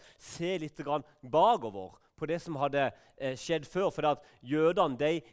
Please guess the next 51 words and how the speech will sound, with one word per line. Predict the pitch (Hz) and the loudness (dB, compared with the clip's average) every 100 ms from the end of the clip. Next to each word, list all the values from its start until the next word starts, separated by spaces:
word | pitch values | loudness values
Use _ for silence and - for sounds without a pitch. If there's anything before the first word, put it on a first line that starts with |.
| - | -6
de | 151 160 - | -4 -4 -6
lengta | 135 139 160 151 196 | -4 -2 -4 -6 -6
jo | 165 | -4
etter | 131 143 | -6 -8
det | 131 | -12
skulle | 147 143 | -12 -12
komme | - 147 185 | -8 -6 -4
noen. | 170 104 107 - _ | -4 -4 -8 -12 _
Helt | - 165 180 | -4 -2 -2
ifra | 170 147 151 | -8 -8 -8
Edens | 151 156 143 127 | -4 -4 -6 -12
hage, | - 139 151 143 | -6 -4 -4 -6
helt | 170 | -10
fra | - | -12
starten | 165 - 160 214 208 - 123 | -14 -6 -2 -2 -4 -12 -8
der, | 123 107 _ _ | -8 -8 _ _
der | 131 143 | -6 -4
Gud | 135 165 160 | -4 -6 -6
begynner | 151 | -6
å | 143 | -8
skrive | - 160 143 | -8 -10 -10
sin | - 151 | -12 -12
historie | 127 160 185 113 | -12 -10 -8 -8
med | 110 120 | -8 -8
mennesket, | 131 170 127 | -8 -10 -12
så, | 147 165 _ - - _ | -8 -8 _ -20 -20 _
så | - - 156 160 - _ - | -16 -4 -2 -2 -6 _ -8
er | 151 | -4
det | 165 | -2
en | 143 | -2
sånn | 135 143 | -6 -10
profesi | - 151 135 - 170 180 123 | -12 -14 -14 -16 -12 -8 -4
der, | 135 123 - - | -4 -4 -12 -14
eh, | 131 131 120 | -8 -8 -6
eh, | 127 123 123 123 - | -6 -6 -8 -14 -20
som, | - 147 | -14 -14
som | 127 | -12
handler | 147 139 147 | -8 -6 -4
om | 143 131 | -4 -6
at | _ _ - | _ _ -6
en | 156 143 | -4 -2
dag | 151 143 | 0 -2
så | 120 | -6
skal | 123 | -10
det | 131 | -10
komme | - 165 170 208 | -10 -8 -6 -4
noen | 202 104 101 90 73 _ _ _ | -4 -6 -8 -10 -16 _ _ _
som | - 143 | -14 -10
skal | 143 147 | -6 -4
vinne | 143 151 175 | -4 -4 -4
over | 175 151 | -4 -4